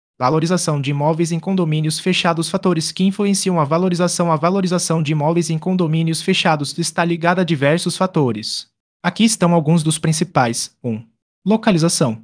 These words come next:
O lugar onde o condomínio está situado é crucial. Proximidade a escolas, shoppings e transporte público aumenta o valor. Dois, infraestrutura. Condomínios com áreas de lazer,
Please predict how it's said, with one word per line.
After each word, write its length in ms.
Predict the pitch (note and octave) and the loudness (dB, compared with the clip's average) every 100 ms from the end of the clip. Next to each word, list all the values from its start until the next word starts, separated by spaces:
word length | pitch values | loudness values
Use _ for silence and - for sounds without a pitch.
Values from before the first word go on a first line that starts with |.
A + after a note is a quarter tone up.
| _ | _
O 80 | E3+ | 2
lugar 320 | F3+ E3 D3+ | 4 4 6
onde 140 | D#3 | 4
o 60 | F3 | 4
condomínio 480 | E3 E3 D#3 D#3 F3+ | 2 2 4 4 4
está 200 | F3+ C#3+ | 2 0
situado 460 | - D#3 F3+ E3+ | 0 2 4 4
é 40 | E3 | 2
crucial. 640 | E3+ D#3 E3+ C3 G#2 C3 _ _ _ | 2 0 2 2 0 -6 _ _ _
Proximidade 560 | E3 D#3 G3+ E3 D#3 F3 | 0 4 4 6 4 4
a 40 | |
escolas, 520 | E3+ - D#3+ E3 D#3+ | 0 4 4 4 0
shoppings 560 | - E3+ - D#3 C#3+ - - | -4 -4 0 0 0 -6 -6
e 80 | |
transporte 580 | F3 F#3 F3+ - C3+ - | 0 2 2 2 2 2
público 380 | - D#3 D3+ D#3+ | -2 -2 0 2
aumenta 260 | D#3+ C3+ C#3 | 4 2 2
o 60 | |
valor. 420 | C3+ C#3+ A#2+ A2 - _ _ _ | 2 2 -2 -4 -12 _ _ _
Dois, 480 | G3 C#3+ A#2 - - _ _ _ | 4 6 4 -2 -8 _ _ _
infraestrutura. 880 | E3 D#3+ G#3+ G3+ G#3+ G#3+ F3 A#2 A2+ _ _ | -6 0 -2 0 -6 -4 -4 -4 -10 _ _
Condomínios 600 | F#3 F#3 E3+ E3 G3 F#3+ | -2 0 2 2 2 0
com 200 | G3 E3+ | 0 2
áreas 220 | D#3+ D#3+ | 2 2
de 100 | E3 | 0
lazer, 460 | G3+ F3 D#3+ G3 | 0 2 0 -2